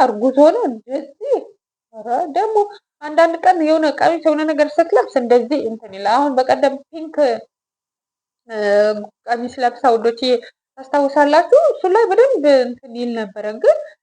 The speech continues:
አሁን እንግዲህ ቴክኖሎጂው በጣም እንትን ስላለ የሆነ ነገር አርገሽ ቢሆንስ ምን ይታወቃል? እርጉዝ ነው ብለሽ እኛን እያጃጃልሽ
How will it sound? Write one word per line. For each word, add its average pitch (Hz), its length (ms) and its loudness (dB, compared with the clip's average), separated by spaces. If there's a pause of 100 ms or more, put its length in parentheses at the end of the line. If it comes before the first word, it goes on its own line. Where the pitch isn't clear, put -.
(200)
አሁን 605 340 -2 (160)
እንግዲህ 381 360 -2
ቴክኖሎጂው 330 600 2
በጣም 330 320 4 (280)
እንትን 359 300 0
ስላለ 285 380 2 (260)
የሆነ 403 380 0
ነገር 277 260 0
አርገሽ 262 360 0
ቢሆንስ 233 440 -2
ምን 240 180 -20
ይታወቃል? - 560 -16
እርጉዝ 202 320 -10
ነው 190 160 -6
ብለሽ 196 320 -10
እኛን 196 380 -12
እያጃጃልሽ 190 680 -8